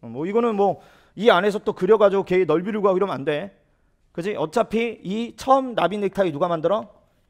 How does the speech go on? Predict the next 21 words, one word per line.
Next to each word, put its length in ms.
일 220
대 140
이가 160
만들잖아. 640
그럼 180
얘는 200
누가 180
만들어? 340
얘 160
대 160
얘가 160
만드는 320
거지. 300
그러니까 200
아마도 420
닮은 340
비는 180
뭐야? 300
요게 260
일일 280
때 260